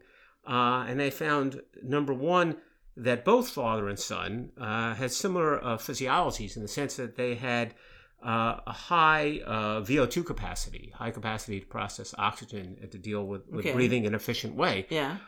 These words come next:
Speaker 1: Uh, so what was the difference? The difference is, and the reason that the older, uh, Hughes prevailed was that he was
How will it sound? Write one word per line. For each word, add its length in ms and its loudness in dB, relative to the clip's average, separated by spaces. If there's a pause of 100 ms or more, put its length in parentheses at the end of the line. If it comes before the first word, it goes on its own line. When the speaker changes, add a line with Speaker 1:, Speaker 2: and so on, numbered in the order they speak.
(100)
Speaker 1:
Uh, 360 8 (440)
so 400 8
what 280 6
was 160 2
the 60 0
difference? 460 0
The 60 -4
difference 540 4
is, 260 0
and 80 0
the 40 -2
reason 340 -2
that 200 -2
the 220 -4
older, 640 -2 (280)
uh, 420 -2 (400)
Hughes 340 -4
prevailed 640 2 (480)
was 300 0
that 420 0
he 380 2
was 320 0